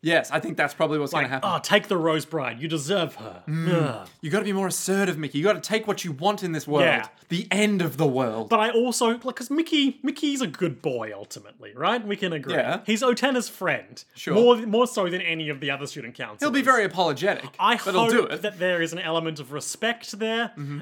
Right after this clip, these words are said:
Speaker 2: and I hope that he accepts his inevitable loss in good faith.
Speaker 1: Oh, he will.
Speaker 2: Yeah.
Speaker 1: But he'll also be like, "I'm sorry, I need to get the Rose Bride. I just need to do it. This has to be the way." And
Speaker 2: I would
Speaker 1: Uten will be like,
Speaker 2: also
Speaker 1: "What?"
Speaker 2: I would like this to be his final duel, and I
Speaker 1: Mm.
Speaker 2: would like him to accept.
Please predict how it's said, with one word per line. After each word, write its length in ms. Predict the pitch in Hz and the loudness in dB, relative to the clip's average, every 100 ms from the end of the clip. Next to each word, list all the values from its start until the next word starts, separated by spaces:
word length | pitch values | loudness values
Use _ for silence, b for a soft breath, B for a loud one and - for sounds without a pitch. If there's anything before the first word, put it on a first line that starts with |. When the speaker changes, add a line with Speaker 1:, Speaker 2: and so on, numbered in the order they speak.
| - | -6
Speaker 2:
and 120 | 143 | -4
I 120 | 147 | -4
hope 340 | - 190 196 - | -2 0 0 -2
that 200 | 180 - | -8 -6
he 440 | 175 170 160 156 _ | -6 -2 -4 -6 _
accepts 380 | 170 - 175 - | -6 -2 -4 -4
his 140 | 165 196 | -8 -6
inevitable 540 | 156 156 151 139 135 | -4 -4 -4 -4 -6
loss 260 | 131 123 - | -6 -6 -10
in 140 | 131 | -10
good 160 | 135 - | -12 -10
faith. 400 | 127 110 - _ _ - | -10 -10 -16 _ _ 0
Speaker 1:
Oh, 100 | 208 | 2
he 100 | 214 | 4
will. 360 | 233 - 170 - | 2 0 -4 -6
Speaker 2:
Yeah. 220 | 156 117 - _ b | -6 -6 -8 _ b
Speaker 1:
But 100 | 202 | 6
he'll 140 | 208 | 6
also 340 | 214 202 196 196 | 4 2 2 0
be 140 | 175 | 0
like, 260 | 160 156 - | 2 2 0
"I'm 140 | 156 | -2
sorry, 340 | 151 180 160 131 | 0 2 2 2
I 80 | 131 | 0
need 200 | 147 151 | -2 -4
to 80 | |
get 160 | 147 143 | -4 -4
the 80 | 135 | -4
Rose 260 | 135 127 | -4 -6
Bride. 400 | 123 135 147 113 - | -6 -4 -2 -2 -4
I 80 | |
just 200 | 131 131 | -6 -6
need 160 | 127 123 | -10 -12
to 80 | 123 | -8
do 180 | 131 147 | -6 -6
it. 120 | - _ - | -8 _ -12
This 140 | 147 | 0
has 180 | 160 147 | 0 0
to 80 | 156 | -2
be 120 | 147 | -2
the 100 | 135 | 0
way." 160 | 139 165 | 2 2
And 100 | 156 | 2
Speaker 2:
I 20 | |
would 80 | 175 - | 0 -2
Speaker 1:
Uten 80 | 156 | -4
will 60 | |
be 120 | 135 143 | -4 2
like, 140 | 196 | 2
Speaker 2:
also 380 | 208 208 190 160 _ | 2 0 -2 -6 _
Speaker 1:
"What?" 260 | 247 - - _ _ - | -14 -14 -18 _ _ -4
Speaker 2:
I 100 | 185 | -2
would 120 | 190 | -2
like 160 | 190 | -4
this 100 | 175 - | -6 -10
to 100 | 165 | -8
be 100 | 156 | -8
his 180 | 156 | -10
final 380 | - 180 190 220 | -8 -4 -4 -4
duel, 380 | 214 220 254 269 b b | -4 -6 -6 -8 b b
and 120 | 135 | -10
I 40 | |
Speaker 1:
Mm. 20 | |
Speaker 2:
would 80 | 127 | -6
like 180 | 147 - | -6 -6
him 100 | 170 | -8
to 100 | 156 | -8
accept. 600 | 143 - - 151 - - | -8 -8 -4 -4 -4 -14